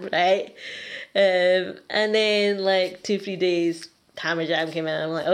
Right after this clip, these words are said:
"Okay, well, that's okay, I'll have other stuff to do, it's probably best, 'cause, you know, I do actually need,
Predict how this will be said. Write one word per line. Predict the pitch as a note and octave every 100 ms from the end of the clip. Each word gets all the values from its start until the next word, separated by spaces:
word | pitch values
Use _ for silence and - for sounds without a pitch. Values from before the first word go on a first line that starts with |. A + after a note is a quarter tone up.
| F#3
"Okay, | F3+
well, | F3
that's | F3+ E3
okay, | D#3+ D#3
I'll | D3+
have | D#3+ D#3
other | D3+
stuff | - - -
to |
do, | -
it's | D3 C#3+
probably | - G3+ E3+
best, | D#3+ C#3+ - -
'cause, | F3 E3
you | E3+
know, | D#3 D3+
I | E3+
do | E3+ F#3+
actually | F3 - F3+ F3+
need, | G3+ E3 -